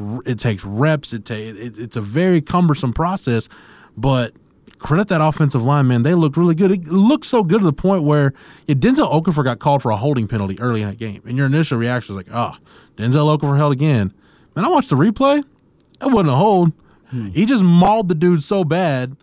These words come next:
Speaker 1: he got called for a hold. And it, I did not expect that performance from the offensive line to be that just straight up dominant.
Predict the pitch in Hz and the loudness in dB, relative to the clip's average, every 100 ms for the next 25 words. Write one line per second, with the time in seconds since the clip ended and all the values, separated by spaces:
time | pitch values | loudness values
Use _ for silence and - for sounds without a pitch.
0 | _ _ _ 135 160 185 160 175 175 143 | _ _ _ -10 -4 -4 -4 -2 -2 -2
1 | 147 - 160 131 95 _ _ _ _ _ | -4 -4 -4 -6 -10 _ _ _ _ _
2 | - 151 147 143 135 131 _ _ _ - | -6 -2 0 -2 -4 -6 _ _ _ -20
3 | - _ 107 _ - 156 180 175 170 160 | -20 _ -20 _ -4 0 0 0 0 -2
4 | 165 139 - - 143 127 139 123 123 - | -2 -4 -8 -4 -4 -2 -6 -6 -10 -8
5 | 120 113 104 - - - _ _ _ _ | -6 -6 -8 -14 -20 -20 _ _ _ _
6 | - 131 117 113 107 - 104 104 101 104 | -8 -4 -2 -2 -4 -6 -10 -8 -8 -6
7 | 98 98 113 104 117 113 98 107 113 101 | -8 -8 -8 -4 -2 -2 -4 -6 -6 -6
8 | 104 101 104 - - 107 104 95 92 95 | -14 -14 -14 -14 -12 -10 -10 -12 -12 -14
9 | 92 95 98 | -14 -18 -20